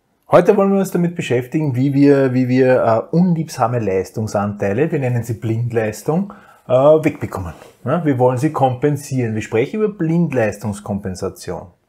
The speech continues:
Ja, ich will eigentlich zwei Methoden erwähnen, wobei nur eine wirklich wichtig ist, deswegen machen wir die ausführlicher, die eine will ich nur erwähnen.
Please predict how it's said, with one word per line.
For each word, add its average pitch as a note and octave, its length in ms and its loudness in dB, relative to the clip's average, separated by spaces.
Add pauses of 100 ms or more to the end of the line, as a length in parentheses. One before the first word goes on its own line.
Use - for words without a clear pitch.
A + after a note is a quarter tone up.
Ja, C#3 220 -8 (460)
ich B2 160 0
will D3+ 360 2 (240)
eigentlich A2+ 460 -4
zwei G#2+ 600 -2
Methoden C#3+ 560 -2
erwähnen, B2+ 480 -4
wobei G#2+ 260 -4
nur A2 180 -2
eine G#2+ 280 -4
wirklich A2 320 -4
wichtig A#2+ 340 -4
ist, A#2+ 220 -6
deswegen G#2+ 300 -4
machen G#2 200 -6
wir G2+ 80 -6
die G2+ 140 -4
ausführlicher, A2+ 560 -4
die G2+ 180 -4
eine G#2+ 300 -6
will G#2+ 100 -2
ich G2 100 -8
nur G#2 160 -4
erwähnen. G#2 540 -2